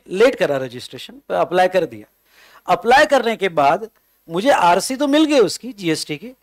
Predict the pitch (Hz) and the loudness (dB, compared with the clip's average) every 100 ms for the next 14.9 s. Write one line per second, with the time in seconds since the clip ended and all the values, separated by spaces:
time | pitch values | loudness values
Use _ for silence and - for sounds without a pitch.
0 | _ _ _ _ _ 165 185 254 277 330 | _ _ _ _ _ -2 2 2 2 0
1 | 285 269 294 269 294 285 220 240 262 214 | 0 0 0 0 -2 0 2 2 0 0
2 | 190 190 180 170 208 294 _ _ _ _ | 2 4 6 6 4 0 _ _ _ _
3 | _ _ _ _ _ _ _ - 175 254 | _ _ _ _ _ _ _ -6 0 0
4 | 254 262 254 269 233 226 226 170 _ _ | 4 4 4 2 4 2 0 -8 _ _
5 | _ _ _ _ _ _ _ _ _ _ | _ _ _ _ _ _ _ _ _ _
6 | _ _ _ _ _ _ _ _ _ _ | _ _ _ _ _ _ _ _ _ _
7 | _ _ _ _ _ - 175 226 240 262 | _ _ _ _ _ -12 -8 0 2 2
8 | - 208 240 240 240 220 165 110 _ _ | 0 2 6 4 4 2 0 -2 _ _
9 | _ _ - 185 - 240 240 196 160 143 | _ _ -14 -10 -2 0 2 0 -2 -4
10 | 123 107 110 117 _ _ _ _ _ _ | -6 -8 -14 _ _ _ _ _ _ _
11 | _ _ _ _ - 143 156 143 139 139 | _ _ _ _ -18 -14 -12 -12 -12 -12
12 | 147 160 127 _ _ _ _ - 175 247 | -12 -12 -14 _ _ _ _ -10 -2 2
13 | 262 320 233 190 165 151 143 131 123 - | 2 2 2 0 0 -2 0 -4 -6 -12
14 | 190 247 _ _ _ _ 165 175 214 | -16 -18 _ _ _ _ 0 2 2